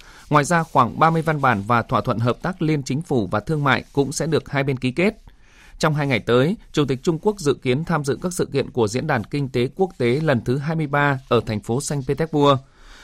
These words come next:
Chuyến thăm Nga của Chủ tịch Trung Quốc diễn ra đúng dịp hai nước kỷ niệm bảy mươi năm thiết lập quan hệ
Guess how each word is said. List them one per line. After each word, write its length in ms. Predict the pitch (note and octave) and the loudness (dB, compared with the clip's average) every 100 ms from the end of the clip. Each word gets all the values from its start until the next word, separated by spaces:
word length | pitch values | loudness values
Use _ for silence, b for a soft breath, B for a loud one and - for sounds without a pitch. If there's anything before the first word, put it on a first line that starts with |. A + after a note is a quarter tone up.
| B | B
Chuyến 180 | - D#3+ | -2 0
thăm 200 | F3+ E3+ | 0 -2
Nga 160 | E3 D#3+ | -2 -2
của 180 | - A#2+ | -2 -2
Chủ 120 | B2 | 0
tịch 160 | B2 - | -4 -4
Trung 160 | E3 C#3 | -4 -2
Quốc 140 | G3+ G3 | -4 -2
diễn 220 | D3 D3 | -6 -2
ra 160 | D#3+ C3 | -4 -2
đúng 220 | C3+ D#3 | -4 -2
dịp 180 | F3+ C3 | -2 -4
hai 200 | - D3 | -2 -2
nước 220 | C#3+ F#3+ - | -2 -4 -4
kỷ 100 | A2 | -2
niệm 160 | B2 - | -2 -2
bảy 180 | B2 G2+ | -4 -2
mươi 140 | C#3 | 0
năm 220 | D3+ C#3+ C3 | 0 -2 -2
thiết 160 | F#3 F3 | -2 -2
lập 140 | A2+ - | -4 -2
quan 160 | C3+ | -2
hệ 160 | B2 | -2